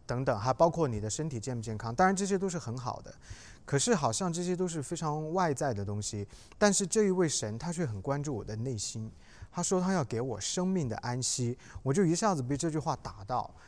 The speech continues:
然后我就感觉到很感动，就说，哎，怎么会有一位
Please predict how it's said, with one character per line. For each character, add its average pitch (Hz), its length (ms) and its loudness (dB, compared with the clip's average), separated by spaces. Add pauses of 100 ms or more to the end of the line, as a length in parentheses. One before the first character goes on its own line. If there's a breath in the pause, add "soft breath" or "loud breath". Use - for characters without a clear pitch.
(180 loud breath)
然 123 100 0
后 156 80 2
我 135 100 2
就 135 80 -4
感 104 220 -2
觉 113 140 -4
到 127 280 2 (220 soft breath)
很 127 260 -2
感 104 280 2
动， 123 180 -4 (260 soft breath)
就 202 140 0
说， 196 300 2
哎， 185 100 -2
怎 - 160 -8
么 117 100 -2
会 170 180 2
有 143 40 4
一 120 120 2
位 131 220 2